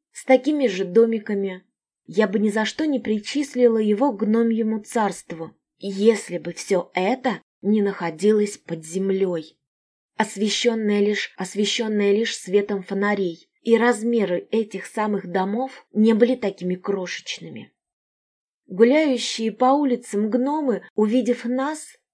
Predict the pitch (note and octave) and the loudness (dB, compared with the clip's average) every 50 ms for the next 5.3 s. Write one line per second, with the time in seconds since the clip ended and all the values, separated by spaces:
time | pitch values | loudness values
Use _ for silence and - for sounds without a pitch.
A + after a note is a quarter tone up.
0 | _ _ - C4+ C4 A3+ G3+ G#3 A#3+ B3+ C4 B3+ - - C4 C4 C#4 C#4 B3 A#3+ | _ _ 2 2 2 2 2 2 4 4 4 2 -2 -4 -2 0 0 0 0 0
1 | G3+ F#3 F3+ F3+ - - _ - B3+ B3+ B3+ - G#3 A3 G#3 G#3 G3 F#3 F3+ G3+ | -2 -2 -4 -6 -10 -14 _ 0 0 0 2 0 0 2 2 2 2 0 0 0
2 | G3+ B3 D4+ D4 - C#4+ B3 A3+ G#3 F#3+ F3 - - G3+ G3+ G3+ G3 F#3+ - G3+ | 2 2 0 0 0 -2 -2 -2 -2 -4 -6 -6 -4 -4 -2 -2 -2 -4 -4 -4
3 | G#3 A3 A#3+ C4 - - G#3 A3 A#3+ A#3+ A3+ G3+ F3+ F3+ E3+ E3 - _ _ _ | -2 0 -2 -2 -2 -4 -4 0 0 0 0 -2 -4 -6 -10 -10 -12 _ _ _
4 | - F3+ G#3 G#3 G#3 A#3+ B3 A3+ A#3+ A3+ G#3+ G3+ G3+ F#3+ F#3 - - A3 G#3 A3 | -4 -2 -2 0 2 2 4 6 6 4 4 2 -2 -4 -4 -4 -6 -4 -2 0
5 | A#3+ C4+ C4+ A#3+ G#3 G3 | 0 0 0 0 -2 -4